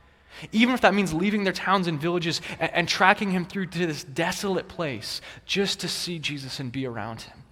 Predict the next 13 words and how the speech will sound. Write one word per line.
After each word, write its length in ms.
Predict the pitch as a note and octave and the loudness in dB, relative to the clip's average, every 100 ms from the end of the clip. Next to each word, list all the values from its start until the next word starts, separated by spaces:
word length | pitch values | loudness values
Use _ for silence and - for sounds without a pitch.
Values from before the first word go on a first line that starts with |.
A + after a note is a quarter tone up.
| - _ _ _ _ _ _ _ _ _ - _ _ _ _ - - - C2+ - - | -20 _ _ _ _ _ _ _ _ _ -20 _ _ _ _ -20 -20 -20 -20 -20 -12
And 140 | C#3+ D3 | -8 -6
it 80 | |
tells 240 | C3+ F#3+ F#3+ | -4 -4 -4
us 120 | F#3 | -4
what 100 | C#3+ | -6
Jesus 280 | D3+ D3+ - | -4 -4 -6
was 120 | C3 | -10
feeling. 400 | - D#3 A2+ C2 - - - - - | -8 -10 -10 -14 -20 -20 -20 -20 -12
He 100 | E3+ | -6
had 260 | D#3 D#3 C#3 - - | -2 -2 -4 -10 -14
compassion 880 | - D#3 C3+ - - E3+ - C3+ G2 | -8 -6 -2 0 2 2 0 -4 -6
on 220 | A#2 G#2 G2 | -8 -8 -10
them. 240 | D#2 G#2 | -12 -16